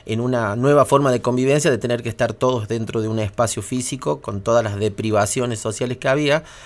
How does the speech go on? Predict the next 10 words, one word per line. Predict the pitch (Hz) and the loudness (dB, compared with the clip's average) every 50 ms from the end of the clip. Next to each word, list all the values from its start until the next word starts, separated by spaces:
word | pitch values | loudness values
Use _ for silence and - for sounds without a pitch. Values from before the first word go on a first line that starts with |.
| - - - - - | -20 -20 -20 -12 -6
Este, | 113 113 107 - 123 113 - | -4 -4 -2 -2 -2 -2 2
hoy | - 135 147 | 2 2 2
estamos | 135 - - 143 143 147 131 117 | 2 2 2 2 2 2 0 0
viendo, | 127 143 147 135 123 117 117 120 123 - - - | 0 2 2 2 2 2 0 -2 -2 -4 -10 -16
si | - - - - - 110 | -18 -12 -10 -8 -6 -4
bien | 110 120 120 117 | -2 0 0 0
no | 113 110 113 | 0 0 0
hay | 120 120 117 - - | 0 0 -2 -4 -6
estudios | - 104 - - 120 113 113 113 107 - - | -8 -10 -8 -4 -2 0 0 0 -2 -4 -2
tan, | - 110 107 107 104 101 104 113 | -2 -2 -2 -2 -4 -6 -8 -10